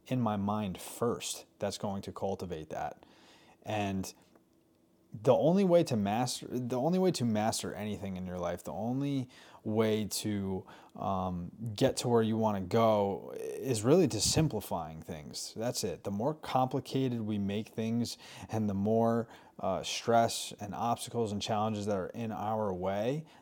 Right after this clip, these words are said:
the harder it is to create the ty-, type of life that we want, the harder it is to achieve the things that we want. So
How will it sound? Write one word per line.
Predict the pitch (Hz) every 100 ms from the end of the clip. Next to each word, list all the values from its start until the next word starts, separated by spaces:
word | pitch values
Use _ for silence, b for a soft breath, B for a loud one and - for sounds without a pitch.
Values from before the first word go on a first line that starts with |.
| -
the | 123
harder | - 117 120 117
it | 110
is | 107 98
to | - 92
create | - 107 104
the | 95
ty-, | - 113 - -
type | - 127
of | 113
life | 107 98
that | 92
we | 90
want, | 90 104 135 143 - B B B _
the | -
harder | - 120 117 117
it |
is | 107 -
to | 104
achieve | 90 - 123 120 98
the | 95
things | 104 95 90
that | 78
we | 82
want. | 87 82 76
So | - 107 98